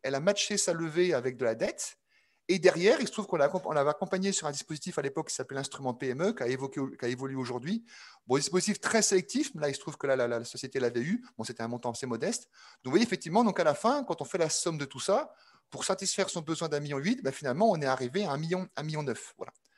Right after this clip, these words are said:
Donc ça, quand on regarde un petit peu, c'est intéressant, parce que quand on se projette, vous voyez qu'en termes de, de levier qu'on peut faire, voilà, je veux dire, c'est quand même significatif, parce qu'ici, voilà, on a les apports qu'on a faits. Le, ici, effectivement, ce que la société a réalisé. Alors, j'ai intégré le chiffre, le, le, le, le, le série ici, hein.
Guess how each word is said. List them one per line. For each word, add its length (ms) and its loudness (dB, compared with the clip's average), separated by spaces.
Donc 120 0
ça, 180 8
quand 180 0
on 40 2
regarde 320 4
un 40 4
petit 120 -8
peu, 120 -4
c'est 140 2
intéressant, 400 0
parce 80 -6
que 60 -6
quand 160 -4
on 60 0
se 60 -4
projette, 380 4
vous 80 -4
voyez 240 2
qu'en 140 -2
termes 320 -2
de, 180 0
de 140 0
levier 480 4
qu'on 140 -2
peut 140 -4
faire, 420 0
voilà, 160 6
je 60 0
veux 40 -6
dire, 120 2
c'est 100 0
quand 80 0
même 80 0
significatif, 640 2
parce 120 2
qu'ici, 260 -2
voilà, 260 6
on 100 2
a 120 6
les 180 2
apports 320 0
qu'on 140 -2
a 100 0
faits. 280 2
Le, 220 -2
ici, 300 2
effectivement, 380 -2
ce 80 -4
que 100 -6
la 80 4
société 320 0
a 60 6
réalisé. 640 2
Alors, 180 2
j'ai 140 -4
intégré 260 -2
le 60 0
chiffre, 200 -6
le, 140 0
le, 140 -4
le, 100 -4
le, 340 -6
le 140 -4
série 300 -6
ici, 280 -2
hein. 140 -2